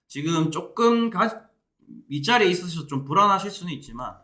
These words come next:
어, 뺀다 하더라도 한 육천 원 선 내에서 아마 스탑 일어날 것 같습니다. 여기가 임펄스한 형태거든요, 굉장히. 그러면 제가 누차 말씀드렸죠. 다섯 개의 리듬이 올라가면은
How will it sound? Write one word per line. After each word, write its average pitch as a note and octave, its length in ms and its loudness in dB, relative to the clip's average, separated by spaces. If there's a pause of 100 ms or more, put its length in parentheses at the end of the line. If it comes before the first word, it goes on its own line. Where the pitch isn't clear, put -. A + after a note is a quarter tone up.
(440)
어, A2 320 -4
뺀다 B3+ 460 4
하더라도 A3+ 360 2
한 C#3+ 220 0
육천 C4 340 -2
원 G#3 140 2
선 E3 220 -4
내에서 A#2 280 -6
아마 G2+ 160 -6
스탑 D#3 320 -8
일어날 G#2 220 -8
것 F#2+ 80 -20
같습니다. G2 380 -20
여기가 D3 360 -6
임펄스한 C#3+ 580 -6
형태거든요, F#2 560 -20
굉장히. G2+ 580 -20 (280)
그러면 D3+ 300 2 (180)
제가 C#3 260 0
누차 C#3 560 2
말씀드렸죠. C3 560 -2
다섯 B3+ 380 8
개의 G#3 180 2
리듬이 D3 460 0
올라가면은 F3 800 4